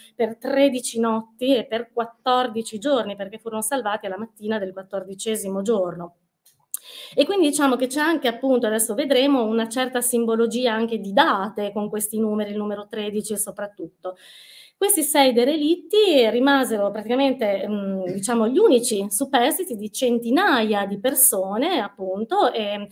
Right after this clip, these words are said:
diciamo che la cosa, mm, più toccante è sempre stato sapere che questi giovani, perché erano giovani, erano dei militari in guerra in quel periodo, e, diciamo, il più grande devo dire che era proprio il, il, mm, il personaggio principale, Alfio, che si chiama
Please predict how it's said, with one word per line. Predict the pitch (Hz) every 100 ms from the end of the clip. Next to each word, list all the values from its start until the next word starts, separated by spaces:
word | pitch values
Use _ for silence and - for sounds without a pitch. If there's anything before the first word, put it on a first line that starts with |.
| - -
diciamo | 262 370 392
che | - 247
la | 247
cosa, | 311 311 277 254
mm, | 254 247 254
più | 277
toccante | 277 339 - 320 320 370 349 262
è | - 240
sempre | 269 262 294
stato | 302 247 240
sapere | - 330 285 269 302
che | 240 233
questi | 247 247 240 208
giovani, | 214 233 226 262 320
perché | 220 196
erano | 185 196
giovani, | 269 262 180 175
erano | 175 180
dei | 185
militari | 190 240 311 226 254 277 196 196 _
in | 185 233
guerra | 277 196 185 196 190
in | 190
quel | 202
periodo, | 339 294 196 208 339 - - - - -
e, | 254 247 240 240 240
diciamo, | 247 285 240
il | 233
più | 233
grande | 269 302 381 381
devo | 285 254
dire | 294 349
che | 269
era | 220
proprio | 240 247 240 214
il, | 220 220 208 208 208
il, | 214 208 202 202
mm, | 196 196
il | 226
personaggio | 220 208 226 226 226
principale, | 226 220 220 247 233 202 202
Alfio, | 208 185 190 190 233 311 381
che | 196
si | -
chiama | 190 185 190